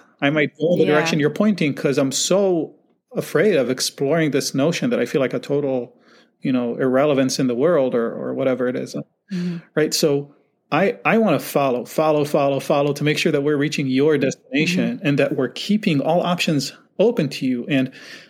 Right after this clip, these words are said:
Speaker 1: in, in following, we build this trust in real time where the other person
Speaker 2: Mm-hmm.
Speaker 1: at some point, again, understands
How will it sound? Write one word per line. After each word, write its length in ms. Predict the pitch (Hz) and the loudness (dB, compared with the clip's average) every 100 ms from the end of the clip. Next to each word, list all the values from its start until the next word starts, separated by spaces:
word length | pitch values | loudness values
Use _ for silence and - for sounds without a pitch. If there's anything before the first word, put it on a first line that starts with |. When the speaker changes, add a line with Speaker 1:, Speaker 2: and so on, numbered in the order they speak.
| _ _ _ | _ _ _
Speaker 1:
in, 260 | 175 139 104 | 0 2 2
in 180 | - 190 | 2 2
following, 520 | 170 180 233 185 131 | 0 -2 2 2 2
we 140 | 135 131 | 0 0
build 280 | 151 170 151 | 2 2 2
this 180 | 123 | -2
trust 400 | - - 139 - | -2 0 0 -2
in 160 | 160 147 | -2 0
real 220 | 147 147 | 2 0
time 340 | 139 202 165 131 | 0 -2 0 2
where 240 | 120 123 | 0 0
the 180 | 135 143 | -2 0
other 160 | 151 | 2
person 640 | 156 - 175 - 139 131 131 _ - | 2 0 0 0 0 0 -4 _ -14
Speaker 2:
Mm-hmm. 140 | 180 | -10
Speaker 1:
at 100 | 175 | -4
some 200 | 170 220 | 0 0
point, 360 | 240 175 131 - _ _ _ _ _ _ _ _ _ _ _ _ _ _ _ _ _ _ _ _ - _ _ | 2 2 0 -4 _ _ _ _ _ _ _ _ _ _ _ _ _ _ _ _ _ _ _ _ -20 _ _
again, 240 | - 180 | -4 -2
understands 960 | 165 170 156 - - 165 185 120 117 - | 2 2 2 0 0 2 2 0 -4 -14